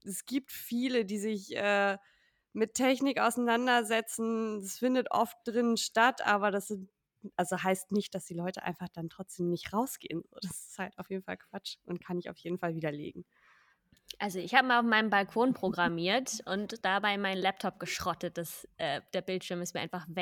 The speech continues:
Speaker 3: nein.
Speaker 2: weggeschmolzen. Also
Speaker 3: <laughs>
Speaker 2: Vitamin-D-Mangel hatte ich auf
Speaker 3: Oh
Speaker 2: jeden Fall
Speaker 3: Gott.
Speaker 2: nicht.
Speaker 3: Ja, ich mein,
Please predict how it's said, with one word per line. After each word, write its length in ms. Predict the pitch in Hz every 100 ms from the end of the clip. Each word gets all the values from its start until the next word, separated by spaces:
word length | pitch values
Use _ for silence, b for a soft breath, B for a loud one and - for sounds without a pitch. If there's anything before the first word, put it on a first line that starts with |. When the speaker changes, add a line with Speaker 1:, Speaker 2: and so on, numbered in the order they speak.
| 185
Speaker 3:
nein. 240 | 185 196
Speaker 2:
weggeschmolzen. 800 | 208 208 190 185 165 165 165 160
Also 220 | 160 165 269
Speaker 3:
<laughs> 360 | 233 165 175
Speaker 2:
Vitamin-D-Mangel 920 | 196 269 226 208 190 202 208 208 202 202
hatte 160 | 190
ich 80 | 185
auf 80 | 180
Speaker 3:
Oh 20 |
Speaker 2:
jeden 120 | 180
Fall 180 | 180 175
Speaker 3:
Gott. 80 | 165
Speaker 2:
nicht. 260 | 180 - - - B B B B B -
Speaker 3:
Ja, 180 | 170 170
ich 220 | 175 -
mein, 240 | 185 175